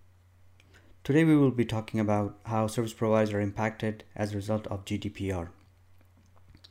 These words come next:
G D P R, or General Data Protection Regulation, impacts on service providers seems to be a very popular topic.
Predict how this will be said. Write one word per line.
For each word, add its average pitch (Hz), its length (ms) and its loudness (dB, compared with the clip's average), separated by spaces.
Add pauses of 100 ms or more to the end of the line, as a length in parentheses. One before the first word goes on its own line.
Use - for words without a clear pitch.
(840)
G 120 140 2
D 127 140 4
P 120 180 2
R, 107 220 4
or 104 440 0 (720)
General 117 320 0
Data 107 220 0
Protection 107 480 -6
Regulation, 104 640 -2 (720)
impacts 113 480 -2
on 107 300 2
service 110 360 -2
providers 101 560 0
seems 110 220 -4
to - 100 -10
be 107 80 0
a 104 40 2
very 104 200 -2
popular 107 380 -6
topic. - 480 -8